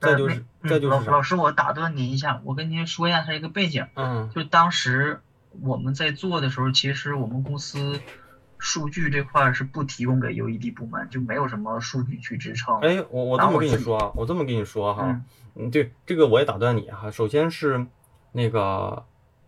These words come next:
Speaker 1: 大概率这些数据它是没有提供给你，但是不代表这些数据设计师没有机会，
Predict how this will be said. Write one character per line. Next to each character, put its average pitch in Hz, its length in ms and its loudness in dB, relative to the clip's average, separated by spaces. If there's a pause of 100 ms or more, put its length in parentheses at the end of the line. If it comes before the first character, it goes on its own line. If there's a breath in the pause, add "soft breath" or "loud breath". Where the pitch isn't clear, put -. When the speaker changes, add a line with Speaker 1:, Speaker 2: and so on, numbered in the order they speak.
(140)
Speaker 1:
大 165 140 0
概 151 180 10
率 117 320 0
这 143 140 -4
些 143 120 0
数 139 240 -4
据 113 360 -6 (300 soft breath)
它 - 140 -2
是 160 120 0
没 113 140 6
有 113 100 2
提 113 200 -6
供 104 240 -2
给 95 160 -6
你， 95 220 -8 (300 soft breath)
但 156 180 4
是 135 160 -2
不 117 160 -8
代 156 200 4
表 110 360 0
这 143 100 -4
些 135 180 -2
数 135 260 -6
据 117 200 -6
设 143 200 -2
计 113 160 -4
师 120 280 -4
没 113 140 0
有 127 140 -4
机 123 200 -6
会， 123 360 -6